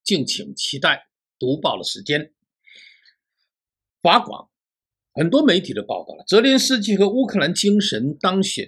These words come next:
《时代》杂志二零二二年度的风云人物。那么这里面呢，就是表彰了乌克兰在面对俄罗斯入侵所展示的精神啊。《时代周刊》之前也表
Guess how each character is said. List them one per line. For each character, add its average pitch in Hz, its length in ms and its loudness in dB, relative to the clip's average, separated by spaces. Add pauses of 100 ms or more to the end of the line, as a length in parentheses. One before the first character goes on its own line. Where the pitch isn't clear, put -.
《时 - 400 -2
代》 202 240 4
杂 - 240 -8
志 139 260 -6
二 202 120 2
零 139 220 -2
二 175 140 2
二 143 60 0
年 117 300 -4
度 135 240 -4
的 - 240 -16 (240)
风 202 320 4
云 131 220 -2
人 104 240 -6
物。 175 200 -6 (1200)
那 175 120 4
么 160 300 6
这 226 120 6
里 151 140 2
面 170 160 2
呢， 147 80 0
就 151 180 -2
是 151 80 0
表 131 220 0
彰 175 220 0
了 170 120 2 (140)
乌 240 180 0
克 202 140 0
兰 151 160 -2
在 165 80 0
面 180 180 0
对 160 120 2
俄 151 160 2
罗 196 120 4
斯 190 140 -2
入 226 260 2
侵 190 300 -2
所 156 180 -4
展 107 300 -6
示 214 140 -2
的 131 100 -2
精 262 300 0
神 117 420 -6
啊。 120 180 -4
《时 - 160 -6
代 143 140 -2
周 143 180 -6
刊》 135 160 -2
之 160 140 -4
前 120 160 -6
也 117 120 -6
表 - 180 -14